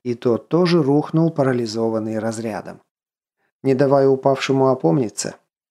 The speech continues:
я сначала ударом ноги вышиб у него из руки дубинку,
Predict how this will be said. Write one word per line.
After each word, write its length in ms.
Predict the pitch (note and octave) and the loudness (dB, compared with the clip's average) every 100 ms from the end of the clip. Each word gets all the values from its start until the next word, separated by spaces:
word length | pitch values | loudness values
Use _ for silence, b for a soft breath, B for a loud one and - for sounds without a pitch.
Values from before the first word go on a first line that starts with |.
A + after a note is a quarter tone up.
| - | -6
я 320 | A2 C#3+ E3 | 0 2 0
сначала 480 | D#3+ D3+ - D#3 D#3 | 0 -2 0 2 2
ударом 440 | D3 D3 D3+ C#3+ | 2 2 2 2
ноги 340 | C3+ C3 C#3+ C#3 | 2 0 0 2
вышиб 460 | C#3 C#3 C#3 C3+ | 0 0 -2 0
у 40 | B2+ | 0
него 300 | C3 B2+ C3 | 4 4 4
из 120 | B2 | 2
руки 300 | A#2+ - A#2+ | 0 0 -2
дубинку, 640 | A#2 A#2 E3+ E3 E3+ E3 | 0 0 0 2 0 -2